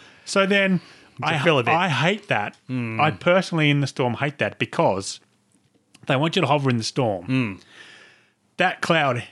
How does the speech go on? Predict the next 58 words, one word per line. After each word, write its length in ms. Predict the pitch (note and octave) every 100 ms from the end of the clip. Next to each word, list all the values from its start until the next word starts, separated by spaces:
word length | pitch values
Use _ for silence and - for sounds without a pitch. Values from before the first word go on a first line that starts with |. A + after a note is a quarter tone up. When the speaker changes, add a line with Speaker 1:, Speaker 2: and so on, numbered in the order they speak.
| -
Speaker 1:
hits 420 | - A3+ - -
you, 300 | A2+ G#2+ C#3 _ E3+
it 160 | E3 -
instantly 380 | A3 - D#3+
overheats 420 | C#3+ C#3 B2+ C#3 -
your 100 | G#2+
javelin, 360 | B2+ A#2 G#2+
which 100 | B2
Speaker 2:
Mm. 40 | A#2+
Speaker 1:
means 180 | A#2
you 60 | - -
can't 400 | - D3 C3+ - -
hover 260 | F3 D3
anymore. 260 | A#2 A2 A2
You 140 | B2
fall 300 | - G#3+ F#3+
to 40 | C#3
the 80 |
ground 480 | B2 E3+ C#3 A2 C3+ - - -
and 120 | F3
you 80 | F3+
land 280 | G3 F#3+ F3+
in 40 |
the 80 | F3
next 300 | F#3 G#3 -
wave 280 | D#3+ C#3+ C#3+
right 180 | D#3+ -
behind 380 | C#3 E3+ F3 -
it. 160 | - _ -
Speaker 2:
Yes, 600 | C3 B2 - - - -
and 100 | B2
then 140 | B2 B2
you're 60 |
kind 200 | C#3+ B2+
of 160 | A#2 G#2+
getting 180 | C#3 A2
stuck 280 | C#3 A2+
by 100 | A#2
consecutive 420 | - A2+ A#2+ - F#3
Speaker 1:
And 80 | E3+
then 100 | E3+
you're 120 | D#3+
Speaker 2:
waves 100 | D#3
Speaker 1:
lo-, 180 | E3+ C#3+
Speaker 2:
and 80 | E3+
Speaker 1:
lost 260 | F#3 -
in 100 | F3
the, 100 | D#3+
you 220 | E3+ C#3+ B2
take 200 | D3+ C3+
massive 420 | E3 G3 E3 C#3
damage 320 | D#3 D3+ A#2+
from 80 | C#3
that 180 | C#3 -
second 260 | E3 F#3+
wave. 160 | D3 -
So 140 | D3
I 180 | D#3+